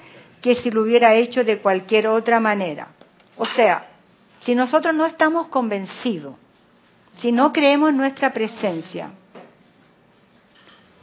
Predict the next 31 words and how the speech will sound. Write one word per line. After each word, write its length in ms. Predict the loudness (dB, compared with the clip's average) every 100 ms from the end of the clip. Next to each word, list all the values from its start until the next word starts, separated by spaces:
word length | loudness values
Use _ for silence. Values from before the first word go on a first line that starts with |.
| _ 0
podemos 420 | 4 4 4 2
repetir. 520 | 0 0 -2 -2 -2
Yo, 160 | -2 -4 -6
yo, 480 | -6 -2 -2 -2 -4 -10 -20
se 120 | -10 -6
me 120 | -2
vienen 240 | 0 2
a 80 | 2
la 40 |
mente 320 | 0 -4 -2 0
los 180 | 0 -2
mantras 600 | 0 0 0 -4 -4 -4
del 200 | -8 -2
yoga, 400 | 0 0 -4 -12 -20 _ _ _ _ _ -2
que 200 | -2 -2
salen 320 | 0 0 2
en 100 | 0
el 60 | -2
internet, 520 | -4 -4 -2 -4 -2
hay 120 | -4
gente 300 | -4 -6 -4
que 60 | -4
lo 140 | -4
repite. 440 | -6 -8 -10 -6 -4
"Repite 440 | -4 -4 -4 -6
ciento 420 | -2 -4 -2 0
ocho 340 | 0 0 -2 4
veces 480 | 4 2 0 -2 -4 -14 -6
tal 280 | 2 4 4
ma-, 380 | 2 2 2 -4
ta-, 200 | -12